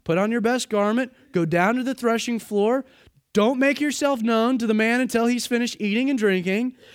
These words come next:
And then it shall be, when he lies down, that you shall notice the place that he lies. You should go in, uncover his feet, lie down, and you do what he tells you to do."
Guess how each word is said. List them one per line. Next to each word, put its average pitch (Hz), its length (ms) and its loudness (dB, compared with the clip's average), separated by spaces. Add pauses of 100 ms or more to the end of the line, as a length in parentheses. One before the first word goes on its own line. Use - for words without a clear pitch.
(200)
And 208 180 -2
then 233 100 2
it 311 120 0
shall 277 180 0
be, 247 480 0 (400)
when 180 200 -2
he 214 180 -2
lies 254 400 0
down, 175 460 0 (300)
that - 100 -8
you 208 140 0
shall 220 200 0
notice 202 440 2
the 285 100 -6
place 240 380 -2
that 269 100 -4
he 262 140 -2
lies. 165 420 0
You 190 80 0
should 170 300 -6
go 233 260 2
in, 208 160 0
uncover 262 540 -2
his - 140 -6
feet, 208 260 -6
lie 214 240 0
down, 170 440 -2 (640)
and 143 140 -4
you 254 100 -2
do 226 520 -4
what 170 140 -6
he 170 120 -6
tells 147 260 -4
you 127 60 -6
to 123 100 -8
do." 117 340 -6